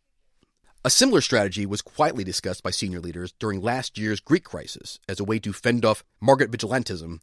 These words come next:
in the wake of a possible Grexit. But Mister Bildt notes that rising anti-immigrant sentiment in France, Germany, and the Netherlands means the,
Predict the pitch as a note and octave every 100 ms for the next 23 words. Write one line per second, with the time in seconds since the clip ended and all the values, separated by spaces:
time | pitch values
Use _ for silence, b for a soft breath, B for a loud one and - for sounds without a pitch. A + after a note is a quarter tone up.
0 | - G#2 F#2 A#2 - F#2+ - G2+ F2+ F2
1 | C#3+ - - - _ _ _ _ _ _
2 | _ - C3 F#3+ B3+ E3 C3 D3 - G#2+
3 | G2+ - A2 - - A#2+ D3+ D3 D3+ C#3
4 | C#3 C3+ C#3+ C3 - G#2+ G2 - G#2+ -
5 | B2+ B2 B2 - _ _ _ - B2 A#2
6 | A2+ A2 A2+ _ _ E3+ A3 A2 F2 E2+
7 | F2 F2+ - G2+ A#2+ A#2 G2 A2+ A2+